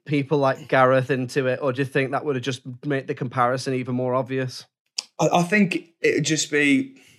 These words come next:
Speaker 2: I, I think, the fa-, as you said earlier, the, the fact that he wasn't really liked in The Office,
Speaker 1: Mm.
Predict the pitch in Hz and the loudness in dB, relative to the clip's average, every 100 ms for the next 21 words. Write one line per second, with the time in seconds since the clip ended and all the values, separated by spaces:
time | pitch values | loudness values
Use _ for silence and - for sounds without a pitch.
0 | _ _ _ _ _ _ _ _ _ _ | _ _ _ _ _ _ _ _ _ _
1 | _ _ _ _ - - 175 220 208 170 | _ _ _ _ 0 2 2 4 4 4
2 | - - 160 - - 165 156 - 160 151 | 2 -4 -4 -2 2 2 2 4 6 6
3 | 151 135 127 123 - - - 170 - 147 | 6 6 6 4 0 -8 -2 0 2 4
4 | 135 139 139 120 143 139 131 139 135 - | 4 4 2 2 2 4 4 4 4 0
5 | 131 120 107 98 101 - - _ 139 135 | -2 -2 0 0 0 -2 -4 _ -6 -6
6 | 110 | -6